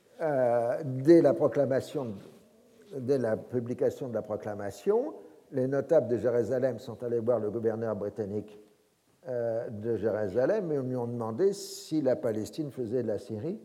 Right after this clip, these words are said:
faisait partie de la Syrie. Et du coup, euh,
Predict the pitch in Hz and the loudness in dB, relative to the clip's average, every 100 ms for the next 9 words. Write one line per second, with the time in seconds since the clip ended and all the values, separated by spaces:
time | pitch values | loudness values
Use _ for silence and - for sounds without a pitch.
0 | - 117 113 127 170 147 147 - 151 135 | -12 -6 -2 -2 -2 -2 -2 -2 -6 -6
1 | - - - _ _ _ - _ - - | -10 -18 -20 _ _ _ -20 _ -20 -20
2 | _ - 135 120 139 - 160 131 104 - | _ 2 4 6 4 6 8 8 4 -8
3 | - - _ _ _ - 127 120 | -16 -20 _ _ _ -4 0 2